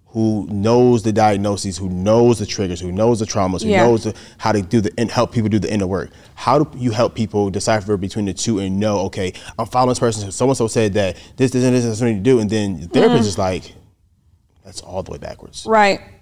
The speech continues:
Speaker 2: And honestly, I'm huffing and puffing 'cause it, that annoys me, and I really was annoyed when I first got into the realm because I, I was just immediately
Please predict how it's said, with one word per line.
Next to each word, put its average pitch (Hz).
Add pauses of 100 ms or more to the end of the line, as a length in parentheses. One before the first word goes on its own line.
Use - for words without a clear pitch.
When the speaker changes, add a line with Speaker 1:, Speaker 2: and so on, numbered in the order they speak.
(180)
Speaker 2:
And 233
honestly, 240
I'm 196
huffing 220
and 190
puffing 202
'cause 190
it, - (920)
that 220
annoys 208
me, 202
and 190
I 180
really 220
was 202
annoyed 190
when 196
I 185
first 214
got 185
into 208
the 185
realm 185
because 185 (1700)
I, - (120)
I 226
was 240
just 220
immediately 208